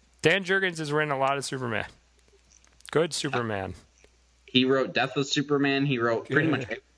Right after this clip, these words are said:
Speaker 2: Superman in the nineties.
Speaker 1: Yes.
Speaker 2: Wow. And the eighties.
Speaker 1: Good, good stuff.
Speaker 2: Uh,
Speaker 1: Good Superman.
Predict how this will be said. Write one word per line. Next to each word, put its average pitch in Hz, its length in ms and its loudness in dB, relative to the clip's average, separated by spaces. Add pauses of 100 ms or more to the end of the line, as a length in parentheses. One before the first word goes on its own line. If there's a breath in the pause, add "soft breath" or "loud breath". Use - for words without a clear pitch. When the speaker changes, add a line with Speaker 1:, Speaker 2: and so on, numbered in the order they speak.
Speaker 2:
Superman 117 480 2
in 107 120 2
the 95 80 2
nineties. 92 640 0 (180)
Speaker 1:
Yes. - 400 0 (320)
Speaker 2:
Wow. 95 360 -2 (720)
And 117 200 4
the 104 40 2
eighties. 90 540 0 (200)
Speaker 1:
Good, 147 260 2 (160)
good 139 220 2
stuff. 107 400 0
Speaker 2:
Uh, - 180 -20
Speaker 1:
Good 123 220 0
Superman. 101 360 -4